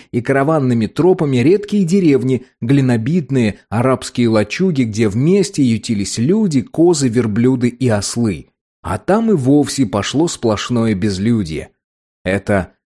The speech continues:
началась пустыня. Южная кромка Сахары. Последний виденный нами термометр показывал около плюс пятидесяти градусов в тени.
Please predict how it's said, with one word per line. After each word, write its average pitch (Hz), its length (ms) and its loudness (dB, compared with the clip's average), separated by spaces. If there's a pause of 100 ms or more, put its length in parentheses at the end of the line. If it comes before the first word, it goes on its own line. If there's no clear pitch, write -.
началась 95 480 -2
пустыня. - 640 -8 (560)
Южная 196 540 0
кромка 180 460 -2
Сахары. 131 640 -4 (420)
Последний 117 640 0
виденный 131 420 0
нами 135 320 -2
термометр 139 680 0
показывал 147 600 0
около 156 340 2
плюс 190 380 -2
пятидесяти 185 840 -4
градусов 131 560 -2
в - 20 -20
тени. 92 420 -4